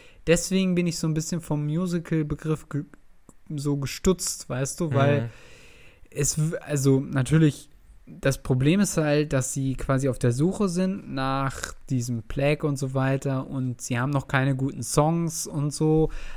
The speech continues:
Speaker 1: Also deswegen ist da noch nicht, also rein logisch ist klar, hier können jetzt noch nicht die Mega-Songs gespielt werden, weil einfach die noch am Anfang ihrer, äh, Bandgeschichte sind.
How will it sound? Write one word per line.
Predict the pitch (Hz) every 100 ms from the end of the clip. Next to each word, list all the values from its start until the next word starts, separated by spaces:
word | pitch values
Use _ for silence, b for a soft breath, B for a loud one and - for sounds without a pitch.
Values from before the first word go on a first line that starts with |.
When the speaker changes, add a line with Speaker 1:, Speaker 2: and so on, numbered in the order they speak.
| B
Speaker 1:
Also | 131
deswegen | 139 139 147 143 143 127 B B -
ist | 151 -
da | 151
noch | 151 147
nicht, | 151 143 - - -
also | 123 117 110 - - -
rein | - 127 165
logisch | 151 147 180 214 156 156 175 - - - - - -
ist | 185 151 -
klar, | - 147 143 175 175 B B B
hier | - 160
können | - 147 170
jetzt | 175 165
noch | 151
nicht | 139 147
die | 160
Mega-Songs | 147 147 143 131 - 165 170
gespielt | - 143 - 156 151
werden, | 143 139 143
weil | 131 135
einfach | 135 135 135 - 135 131 B B B B B -
die | 151
noch | 147 143
am | 139
Anfang | 139 143 - 139
ihrer, | 156 139 127 127 127 120 143 143 139 127 123 120
äh, | 120
Bandgeschichte | 127 131 180 147 - 131 - 139
sind. | 143 156 185